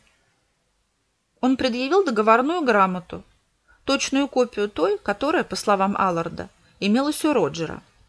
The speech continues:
Сам отметил отсутствие в ней пункта о дальнейшей судьбе Маннера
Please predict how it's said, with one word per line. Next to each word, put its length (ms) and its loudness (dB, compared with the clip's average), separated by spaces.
Сам 260 4
отметил 400 0
отсутствие 540 0
в 80 -4
ней 120 2
пункта 420 -2
о 20 4
дальнейшей 500 0
судьбе 340 -4
Маннера 520 -2